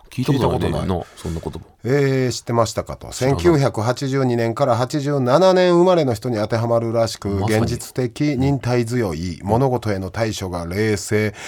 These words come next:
Speaker 2: 柔軟さがあるなど書いております。なるほどなと思いながら読んでました。
Speaker 1: うん。
Speaker 2: え、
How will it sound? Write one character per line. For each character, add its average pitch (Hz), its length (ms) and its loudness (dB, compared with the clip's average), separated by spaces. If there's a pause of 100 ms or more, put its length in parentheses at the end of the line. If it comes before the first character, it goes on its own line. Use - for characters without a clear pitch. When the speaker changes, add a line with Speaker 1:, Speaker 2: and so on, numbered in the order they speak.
(180)
Speaker 2:
柔 127 320 2
軟 127 280 4
さ 113 260 2
が 107 260 0
あ 90 60 0
る 98 120 -2
な 95 160 -2
ど 76 160 -8
書 90 120 -6
い 78 80 -10
て - 80 -10
お 80 100 -6
り 82 80 -6
ま 78 160 -8
す。 80 160 -10
な 80 160 -4
る 87 120 -4
ほ 95 120 -6
ど 92 140 -4
な 92 220 -2
と 110 100 -2
思 101 120 -2
い 98 40 -2
な 98 100 -2
が 98 120 -2
ら 95 40 -4
読 87 140 -6
ん - 20 -6
で 87 80 -8
ま 90 140 -8
し - 80 -10
た。 78 260 -10
Speaker 1:
う 95 60 -4
ん。 87 120 -4 (180)
Speaker 2:
え、 - 180 -2